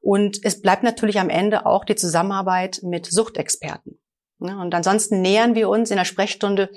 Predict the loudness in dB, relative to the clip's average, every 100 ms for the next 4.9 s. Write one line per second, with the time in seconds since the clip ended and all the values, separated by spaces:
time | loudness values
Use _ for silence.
0 | -16 -6 -4 -2 -2 0 0 -4 0 2
1 | 2 2 -2 -2 -2 -2 -2 -6 -8 -12
2 | -12 -12 -14 -16 -20 _ _ _ -10 -8
3 | -6 -2 0 0 -2 -2 0 2 2 2
4 | 2 4 4 2 -2 -2 -2 -2 -6